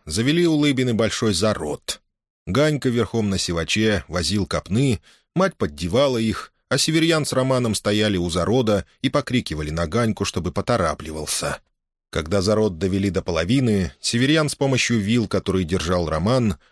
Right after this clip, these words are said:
взобрался на зарод и принялся утаптывать его да причесывать граблями.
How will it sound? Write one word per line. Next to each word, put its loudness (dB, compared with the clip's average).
взобрался 0
на -4
зарод 0
и -4
принялся 0
утаптывать -2
его -2
да -4
причесывать -2
граблями. -2